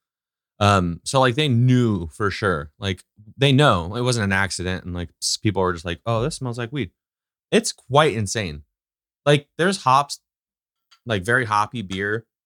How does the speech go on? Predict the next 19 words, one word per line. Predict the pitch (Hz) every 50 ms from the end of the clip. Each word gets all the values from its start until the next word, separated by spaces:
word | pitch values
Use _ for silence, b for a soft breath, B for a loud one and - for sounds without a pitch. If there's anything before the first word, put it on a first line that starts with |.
| _ - - _ _ _ _ _ _ _ _ - _ _ _ _ -
that | 107 101 - - -
smells, | - - 110 98 95 101 101 101 92 - - - _ _
there | - -
we | -
go. | - - 92 - _ _ _ _ _ _ _ _ _ _ _ _ _ _ _ _ _ _ _ _ _ _ _ _ _ _ _ _ _ _ _ _ _ _ _ _ _ _ _ _ _ _ _ - _ _ _ _ _ _ _ _ _ _ _
You | 302 262
know, | 90 95 101 -
smells | - - - 123 117 127 131 131
like | 127 127 120 - _ - - -
weed, | - 208 214 131 90 80 -
right? | 101 110 135 143 139 -
But | 117 104 95
this | 127 165 - -
one, | - 98 - -
oh | - 131 147 165 170 160
my | 139 123 127 139 139 139
f-, | 131 - - - _ _ _ _ _ _ _ _ _ _ _
flippin', | - - - - - - 220 - - 123 117 113 113
dude. | 120 123 131 143 156 160 151